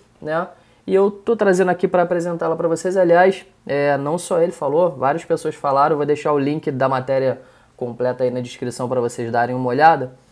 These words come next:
E vou só dar uma lida aqui rapidinho junto com vocês. É, um ajudante de vinte e oito anos foi preso em flagrante depois de entrar no fórum de Mogi das Cruzes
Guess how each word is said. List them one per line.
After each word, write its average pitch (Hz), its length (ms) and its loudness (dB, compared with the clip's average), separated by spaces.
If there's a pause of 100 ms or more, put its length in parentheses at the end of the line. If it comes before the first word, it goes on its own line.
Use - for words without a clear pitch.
(300)
E 202 180 0
vou 202 300 -2
só 220 240 -2
dar 208 160 2
uma 208 320 2
lida 175 360 2
aqui 170 180 -4
rapidinho 175 540 -4
junto 160 220 -8
com 170 120 -12
vocês. 107 500 -6 (960)
É, 110 600 -4 (600)
um 202 40 -2
ajudante 220 500 2
de 196 60 0
vinte 196 160 -2
e 202 80 0
oito 190 240 2
anos 208 240 0
foi - 320 -4
preso 180 260 0
em 170 40 -6
flagrante 175 520 -2
depois 175 320 -2
de 165 60 -4
entrar 160 280 -2
no 151 120 -4
fórum 165 480 2
de 156 100 -6
Mogi 151 300 -4
das 135 200 -4
Cruzes 165 560 -4